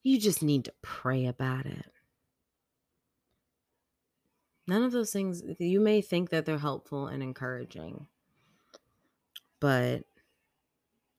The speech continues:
some people do need to take medication to, to be healthy, to be, not healthy, I don't wanna use that word, um, to be the them that they wanna be.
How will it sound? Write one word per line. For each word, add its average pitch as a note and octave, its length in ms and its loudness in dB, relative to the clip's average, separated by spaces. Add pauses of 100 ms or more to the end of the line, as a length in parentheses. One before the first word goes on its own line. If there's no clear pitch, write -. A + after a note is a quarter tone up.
(420)
some F3+ 300 2
people A3+ 360 2
do A3+ 500 4 (180)
need G#3 300 4
to G3+ 80 0
take G3+ 240 -2
medication G#3+ 720 -6
to, D3 420 -6 (280)
to E3+ 140 -4
be F3 200 -4
healthy, - 560 -4 (260)
to F3 120 -2
be, F3 500 -4 (680)
not F#3+ 220 6
healthy, C#3+ 460 -2 (160)
I C#3 40 -8
don't B2 140 -6
wanna A2+ 140 -8
use A#2 140 -10
that - 180 -12
word, D#2+ 240 -12 (140)
um, B2+ 400 -6 (2250)
to F3 100 2
be F3+ 340 0
the D#3+ 200 2
them D3+ 680 -2 (120)
that C#3 360 -6
they C3+ 180 -6
wanna B2+ 380 -12
be. - 360 -18